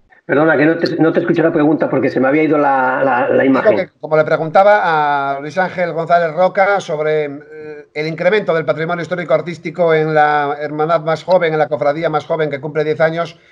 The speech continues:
Speaker 2: ¿vosotros tenéis alguna previsión en dos mil veintiuno de alguna mejora para una Semana Santa después de fallida la de este año? ¿En dos mil veintiuno se prevé o tenéis previsto en los próximos años mejorar alguna de las imágenes del riquísimo patrimonio que tenéis?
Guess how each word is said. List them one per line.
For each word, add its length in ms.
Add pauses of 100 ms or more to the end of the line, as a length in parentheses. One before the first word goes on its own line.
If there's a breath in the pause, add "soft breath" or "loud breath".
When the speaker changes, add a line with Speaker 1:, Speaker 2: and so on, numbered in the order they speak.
(140 soft breath)
Speaker 2:
¿vosotros 420
tenéis 220
alguna 260
previsión 460
en 60
dos 100
mil 120
veintiuno 420
de 100
alguna 300
mejora 640 (500 loud breath)
para 180
una 140
Semana 260
Santa 680 (120)
después 300
de 100
fallida 480
la 80
de 80
este 180
año? 300 (100)
¿En 80
dos 100
mil 80
veintiuno 400
se 200
prevé 540
o 80
tenéis 240
previsto 680 (260)
en 60
los 60
próximos 300
años 240
mejorar 600 (340 soft breath)
alguna 500
de 60
las 160
imágenes 360
del 200
riquísimo 600
patrimonio 460
que 80
tenéis? 540